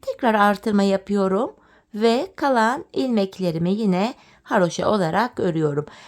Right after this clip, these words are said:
Her artırmada ilmek sayısı ikişer ikişer artıyor hanımlar. Şu anda, e, ilk sırada iki ilmek artırmıştık. Elli iki oldu. Şimdi ikinci sırada iki ilmek daha artırdık. İlmek sayımız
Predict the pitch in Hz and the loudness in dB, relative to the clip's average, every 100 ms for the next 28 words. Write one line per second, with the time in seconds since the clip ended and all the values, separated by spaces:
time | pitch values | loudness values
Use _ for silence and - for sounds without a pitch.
0 | - - 427 220 196 202 190 - 294 302 | -10 -4 2 2 2 0 0 0 -2 0
1 | 202 196 269 185 - 156 - 214 147 - | 0 -2 -2 -2 -2 -10 -6 -4 -4 -4
2 | 233 220 190 170 - 170 156 147 151 151 | -4 0 0 -2 -4 -6 -4 -6 -6 -6
3 | 160 - - - - - - 370 262 175 | -6 -8 -12 -20 -20 -20 -12 -4 0 2
4 | 196 262 - - - 185 - 262 - - | 2 -2 -4 -6 -2 0 0 -4 -6 -4
5 | 165 180 - - 185 156 170 156 156 160 | -4 -2 -4 -2 -2 -2 -2 -4 -4 -6
6 | 160 - - - 208 190 190 - 147 147 | -6 -8 -6 -2 0 0 -2 -2 0 0
7 | 185 415 - - - - 330 294 330 277 | -2 -8 -12 -20 -20 -14 -8 -6 -2 0
8 | 185 - 165 151 185 - - - 180 151 | -2 -2 -2 0 -2 -6 -6 -4 -2 -2
9 | 151 - 143 - 220 247 285 262 269 - | -6 -8 -6 0 0 0 -2 -2 -2 -6
10 | - _ - _ - 302 214 180 - 208 | -12 _ -20 _ -2 2 2 2 0 0
11 | 165 175 165 - | 2 2 -2 -6